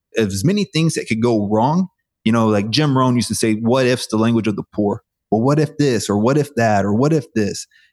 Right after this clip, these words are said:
You know, you can always what if something to death. But until you take that step, until you take that action, then you're gonna find out really what it is. And, you know, maybe it's because of how I do it. And I, I do what they call, like,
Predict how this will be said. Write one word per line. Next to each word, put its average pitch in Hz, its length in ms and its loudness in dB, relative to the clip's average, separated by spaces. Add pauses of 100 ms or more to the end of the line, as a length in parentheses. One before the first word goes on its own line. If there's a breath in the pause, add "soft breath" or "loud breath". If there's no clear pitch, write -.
(120)
You 120 80 -2
know, 120 40 0
you 147 80 0
can 170 100 -2
always 151 240 0
what 123 200 0
if 123 120 -2
something 101 260 -6
to 92 100 -4
death. 139 280 -2 (520)
But 127 120 0
until 147 180 -2
you 175 100 -2
take 143 220 -4
that 113 140 0
step, 113 360 -2
until 135 200 -4
you 160 40 0
take 139 200 -2
that 98 160 -4 (120)
action, 101 600 0 (320)
then 147 100 2
you're 156 80 2
gonna 123 180 -2
find 110 240 -2
out 104 120 -2
really 104 220 0
what 101 260 -2
it 95 120 -2
is. 92 300 -6 (100)
And, 113 320 0 (140)
you 120 80 0
know, 123 160 0
maybe 135 320 0
it's 127 100 -6
because 120 280 -4
of 110 60 -6
how 123 220 0
I 123 140 0
do 135 220 0
it. 151 120 -2 (320)
And 117 80 0
I, 131 140 0
I 123 100 0
do 123 340 0 (100)
what 113 120 -2
they 110 100 -2
call, 110 160 0
like, 107 120 -2